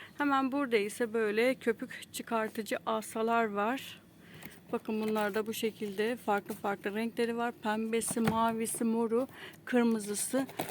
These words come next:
Gayet güzel renkleri var. Bakın şöyle. Fiyatları dokuz lira elli kuruş. Ve hemen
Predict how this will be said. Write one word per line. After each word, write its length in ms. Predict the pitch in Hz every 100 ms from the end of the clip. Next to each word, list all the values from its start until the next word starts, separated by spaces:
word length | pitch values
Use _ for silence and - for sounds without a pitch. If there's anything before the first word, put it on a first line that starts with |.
| -
Gayet 380 | 226 214 240 -
güzel 280 | 214 220
renkleri 360 | 220 214 226 208
var. 160 | 196 190
Bakın 260 | 214 247
şöyle. 360 | 226 226 196 208 - - - - - - - - - - - - - - - - - - - - - - -
Fiyatları 400 | 262 220 220 202
dokuz 320 | 220 254 214
lira 120 | 220
elli 280 | 226 196 214
kuruş. 440 | - 247 254 247 - - - - 240
Ve 160 | 247
hemen 540 | 240 240 254 226 247